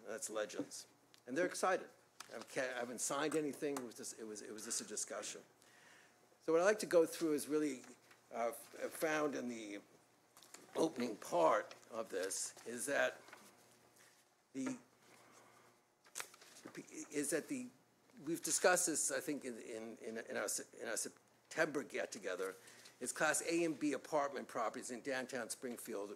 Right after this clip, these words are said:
are occupied, according to a prize, at ninety-five percent. As I mentioned before when we met,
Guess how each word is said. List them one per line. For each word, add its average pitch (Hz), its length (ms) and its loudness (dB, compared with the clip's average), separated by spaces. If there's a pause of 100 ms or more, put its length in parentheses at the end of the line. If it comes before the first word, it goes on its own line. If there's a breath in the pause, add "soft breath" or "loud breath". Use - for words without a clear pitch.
(260)
are 139 200 4
occupied, 120 600 0 (920 soft breath)
according 135 300 -2
to 131 60 0
a - 40 2
prize, 131 400 4
at 123 60 -2
ninety-five 120 720 4
percent. 131 400 0 (160)
As - 100 -18
I 120 60 -4
mentioned 131 400 -4
before 143 540 0
when 120 160 -4
we 117 80 -6
met, 127 340 -2